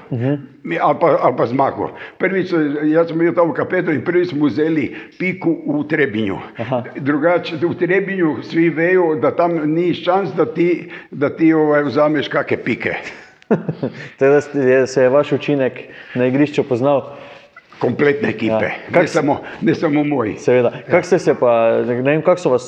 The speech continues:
Speaker 1: soigralci opisovali kot kapetana? Ste bili trden, ste bili, eh, eh, ne vem, malo, <laughs> imate kake te spomine?
Speaker 2: Ne, pa ne, nismo, vsi smo bili, mi smo bili ko ena familija, igralci. Res moram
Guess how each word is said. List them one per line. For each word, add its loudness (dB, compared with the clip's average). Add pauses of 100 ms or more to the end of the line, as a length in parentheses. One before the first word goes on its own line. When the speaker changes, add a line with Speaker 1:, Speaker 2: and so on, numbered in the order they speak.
(120)
Speaker 1:
soigralci 2
opisovali 2
kot -2
kapetana? 0
Ste -2
bili 2 (400)
trden, 2
ste -4
bili, 2
eh, 2 (380)
eh, -2 (220)
ne -2
vem, 2 (140)
malo, 2 (140)
<laughs> -8
imate 2
kake 2
te 2
spomine? -2 (760)
Speaker 2:
Ne, 0 (140)
pa 0
ne, 0
nismo, 0
vsi 0
smo -4
bili, 2 (220)
mi -2
smo -4
bili -4
ko 0
ena 2
familija, 0
igralci. 0
Res 2
moram -2